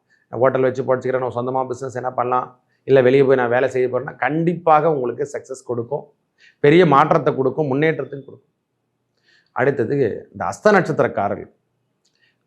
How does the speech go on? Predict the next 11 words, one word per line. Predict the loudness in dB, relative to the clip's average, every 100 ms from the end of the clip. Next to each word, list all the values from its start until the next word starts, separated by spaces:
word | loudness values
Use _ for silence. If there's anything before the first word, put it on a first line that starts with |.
| _ _ _
பெரிய | 2 6 6 6
ப்ரீபேட் | 4 4 4 4 2 2
அப்படின்ற | 0 -4 -2 -2
மாதிரி, | 0 0 0
இனிமேல் | -2 2 4
உங்களுக்கு | 4 2 0 -2
ப்ரீபேட் | 0 0 2 2 0
தான், | -8 -14 _ _ _ _ -4
போஸ்ட்பெய்டு | -4 0 -2
எல்லாம் | 0 -2 -2
கிடையாது. | -2 0 -2